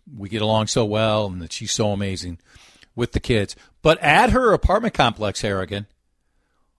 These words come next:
a get-together for Valentine's Day and a get-together a couple days later for trivia.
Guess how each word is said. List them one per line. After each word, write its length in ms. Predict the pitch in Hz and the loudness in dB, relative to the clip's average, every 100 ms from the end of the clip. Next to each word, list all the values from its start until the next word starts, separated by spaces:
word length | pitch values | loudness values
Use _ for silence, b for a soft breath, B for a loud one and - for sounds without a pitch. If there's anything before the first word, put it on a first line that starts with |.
| _ | _
a 120 | - 135 | 0 0
get-together 760 | 98 160 180 220 180 170 165 | 4 4 4 2 6 6 6
for 160 | 151 131 | 2 -4
Valentine's 920 | - 107 131 185 214 208 214 226 - | -2 0 2 0 -2 0 0 0 -4
Day 400 | 196 208 226 262 - _ _ _ - - _ _ | -2 0 -2 -6 -12 _ _ _ -20 -20 _ _
and 160 | 117 151 | 2 4
a 60 | |
get-together 720 | 135 202 - 208 185 180 185 - | 6 4 4 2 6 8 6 2
a 60 | 156 | -2
couple 400 | - 175 180 196 | 2 2 2 -2
days 420 | 139 170 165 143 | 0 0 2 0
later 840 | 127 127 156 214 196 131 117 143 - _ _ _ _ _ _ _ _ | -4 -2 -2 0 0 2 2 0 -4 _ _ _ _ _ _ _ _
for 880 | _ - 190 185 180 175 170 165 160 _ _ _ _ _ | _ -4 2 4 6 6 6 4 2 _ _ _ _ _
trivia. 560 | - 262 330 349 - | -4 0 4 2 2